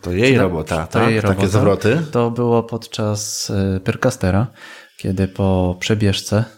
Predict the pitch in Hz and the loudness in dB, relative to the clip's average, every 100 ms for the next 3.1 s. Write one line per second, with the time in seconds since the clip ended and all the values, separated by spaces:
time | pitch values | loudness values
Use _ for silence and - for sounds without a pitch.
0 | _ 101 92 90 90 101 104 95 - 92 | _ -2 -2 0 0 0 -2 -2 -2 0
1 | 95 95 98 101 - 95 98 90 92 - | 2 0 -4 -4 -6 -4 -4 -4 -4 -10
2 | - 107 90 92 107 - - 92 - - | -2 0 2 -2 -4 -6 -4 -4 -4 -4
3 | 147 | -4